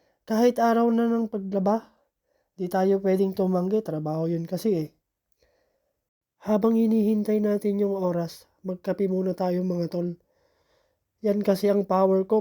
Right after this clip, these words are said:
pag umaga. Kasama ko pala si Longba na naghihintay din ng rides.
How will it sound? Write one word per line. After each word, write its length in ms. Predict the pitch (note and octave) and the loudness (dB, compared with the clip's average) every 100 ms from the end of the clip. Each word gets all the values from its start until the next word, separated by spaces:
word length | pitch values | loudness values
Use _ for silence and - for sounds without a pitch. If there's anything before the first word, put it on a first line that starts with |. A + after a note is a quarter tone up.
| G#3 | 0
pag 160 | F#3 | -4
umaga. 560 | G3 F3+ F3 E3+ F3+ F3+ _ _ _ _ _ - | -2 -2 0 -2 -4 -8 _ _ _ _ _ -8
Kasama 400 | F3 A3 A3+ A3+ | 0 2 2 0
ko 80 | |
pala 240 | A3+ A#3+ A3+ | -2 0 0
si 480 | A#3+ A#3 A#3 A3 - _ _ A3 | 0 0 0 -2 -8 _ _ 0
Longba 640 | A3 G#3+ G#3 A3+ G3+ _ _ _ _ _ _ - | 2 4 2 0 -2 _ _ _ _ _ _ -2
na 120 | G3 | 2
naghihintay 640 | G3+ G3 G3+ G3+ G3+ F#3+ F#3+ | 2 4 4 2 2 2 4
din 200 | G3 F#3+ | 2 2
ng 120 | F#3+ | 2
rides. 480 | F#3 G3+ F3+ E3+ | 2 0 -2 -8